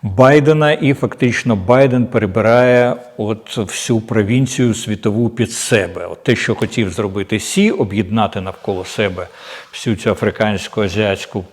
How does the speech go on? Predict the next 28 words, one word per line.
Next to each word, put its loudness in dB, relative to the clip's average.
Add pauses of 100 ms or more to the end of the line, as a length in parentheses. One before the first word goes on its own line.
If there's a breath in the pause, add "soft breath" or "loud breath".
(540 loud breath)
латиноамериканську 0
провінцію, 2
насправді 0
Байден 2
все -2
це -4
діло -2
загрібає 2
під, -4
е, 0
Сполучені 0
Штати, 0
тобто -14
це -4
перебивається. 0
І -6
Сі -2
розуміє, 2
що -4
він 0
не 0
зможе 0
зараз -8
протидіяти. -8
І -2
не 2
приїхав 0
Моді, 4